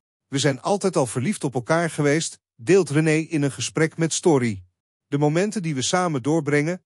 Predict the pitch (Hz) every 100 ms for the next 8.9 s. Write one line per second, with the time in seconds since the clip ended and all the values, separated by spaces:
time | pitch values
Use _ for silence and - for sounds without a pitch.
0 | _ _ 262 247 - 139 143 175 180 180
1 | 127 110 95 _ _ _ _ - - 196
2 | 214 185 170 135 117 170 - 180 143 127
3 | 135 190 156 143 147 147 135 - - 147
4 | 151 - 165 - 135 117 - 180 165 101
5 | 95 _ _ _ _ - 127 131 165 -
6 | 156 151 139 170 175 139 123 120 107 170
7 | 156 160 170 _ _ 147 165 170 170 160
8 | 196 175 - 131 151 156 156 117